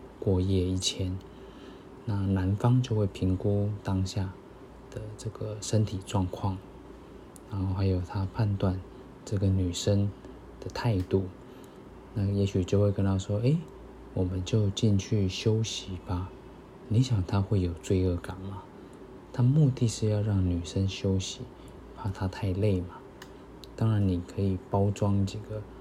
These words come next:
话术、说法，让这个事情它发生得很自然、很健康，不要想到说很奇怪的方面。休息就单纯只是，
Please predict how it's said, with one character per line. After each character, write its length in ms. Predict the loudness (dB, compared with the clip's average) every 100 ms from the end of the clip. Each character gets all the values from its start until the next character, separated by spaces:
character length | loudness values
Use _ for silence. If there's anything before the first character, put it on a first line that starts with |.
| -16 -16 -8
话 220 | -2 -2 -2
术、 320 | -2 0 0 -2 -16 -20 -12
说 340 | -8 -2 0
法， 320 | 0 -4 -10 -12 -16 -18 -18 -20 -20 -4
让 120 | 0 0
这 140 | 2
个 100 | 0
事 300 | 0 2 0
情 340 | 0 -4 -6
它 140 | -6 -6
发 260 | -4 -4
生 300 | -2 2 2
得 80 | 2
很 200 | 0 -4 -6
自 300 | 0 2 4
然、 260 | 0 -8 -10 -14 -16 -18 -18 -16
很 160 | -10 -10 -4
健 260 | 0 2 2
康， 340 | -2 -2 0 -2 -8 -18 -18 -18 -18 -18 -18 -18 -10
不 100 | 0
要 200 | 2 4
想 280 | 0 -2 -2
到 160 | 0 -2
说 180 | 0 -2
很 160 | -2
奇 280 | -4 -4 -6
怪 200 | 0 0
的 140 | 0 -4
方 220 | -2 0
面。 240 | 2 2 0 -8 -16 -18 -18 -18 -10
休 300 | -2 2 2
息 260 | 0 -2
就 160 | -2 -2
单 240 | 0 2
纯 220 | 2 0 -4
只 140 | -6
是， 300 | -6 -4 -6